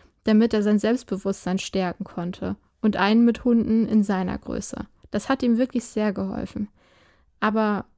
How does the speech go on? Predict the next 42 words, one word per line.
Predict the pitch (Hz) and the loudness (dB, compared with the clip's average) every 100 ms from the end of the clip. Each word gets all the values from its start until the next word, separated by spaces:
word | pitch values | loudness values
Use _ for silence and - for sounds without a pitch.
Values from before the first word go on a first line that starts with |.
| _ | _
was | 208 247 - | -2 -2 -2
ist | 254 - - | -6 -6 -8
passiert | - 220 - 285 269 | -6 -4 2 2 2
in | 208 | 0
der | 202 - | 0 0
ersten | 208 247 - 247 | -2 -2 -2 0
Woche, | 262 - | 0 0
in | 247 254 | 0 2
der | 254 | 2
er | 240 | 2
bei | 247 | 2
mir | 247 254 | 0 0
zu | - 247 | 0 0
Hause | 254 247 254 | 2 0 0
war? | 254 269 311 _ _ _ _ - | 0 -2 -4 _ _ _ _ -2
Ein | 220 214 | 4 4
Bild | 214 269 269 | 4 2 2
ist | 233 - | -2 -4
krachend | - 240 - 240 | -4 -4 -2 -2
und | 208 | -2
scheppernd | - 220 214 220 | 0 -2 -2 -2
in | 202 202 | -2 -2
seine | 196 202 | -2 -2
Futterschüssel | 214 208 196 185 - 208 214 | -2 -4 -4 -4 -4 -6 -8
gefallen, | 208 - 220 220 226 - | -8 -8 -6 -6 -4 -2
während | 220 220 226 220 | 0 2 2 0
er | 196 190 | -2 -4
gefressen | 196 - - - - 214 | -6 -8 -10 -8 -8 -8
hat. | - - - _ _ - | -8 -16 -20 _ _ -4
Habe | 202 214 | -2 -2
ich, | - | -4
glaub | 196 | -6
ich, | 196 | -6
schon | - 196 | -4 -2
mal | 190 | -2
erzählt. | 185 - - - - _ _ _ _ _ _ | -4 -6 -8 -8 -10 _ _ _ _ _ _
Ob | - 240 | 2 4
ihn | 254 | 6
das | 247 247 | 4 2
geprägt | - 226 - 254 254 269 | -2 -2 0 0 0 -2
hat? | 247 - _ _ _ - | -2 -4 _ _ _ -6
Ja. | 214 185 190 | -2 0 -2